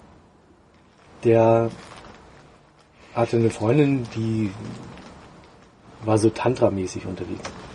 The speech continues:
Und dann, ja, war er irgendwie eine Woche in Bremen und kam dann irgendwie und meinte so, „Ah ja, übrigens, äh,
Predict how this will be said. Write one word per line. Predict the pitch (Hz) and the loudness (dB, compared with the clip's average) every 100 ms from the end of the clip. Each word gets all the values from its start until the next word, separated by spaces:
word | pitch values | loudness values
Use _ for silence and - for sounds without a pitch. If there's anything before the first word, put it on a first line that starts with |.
| - - - - - - - - _ - - - | -20 -20 -20 -20 -20 -20 -20 -20 _ -20 -20 -4
Und | 120 110 | 0 2
dann, | 104 90 - - | 2 -2 -8 -4
ja, | 104 101 | -2 0
war | 101 101 | 0 2
er | 107 117 | 2 2
irgendwie | 110 110 | 2 2
eine | 107 101 | 2 4
Woche | 113 123 | 4 4
in | 107 101 | 2 0
Bremen | 90 104 127 156 123 | 0 4 4 4 2
und | 110 - - - - - - - - - - | 0 -2 -16 -18 -18 -20 -20 -20 -20 -20 -12
kam | - 107 | -4 -2
dann | 127 | 0
irgendwie | 123 117 113 | 0 2 2
und | |
meinte | 113 113 | 2 2
so, | 110 117 | 0 0
„Ah | 123 | 2
ja, | 127 | 2
übrigens, | 127 123 123 117 120 | 2 0 -2 -2 0
äh, | 120 | 0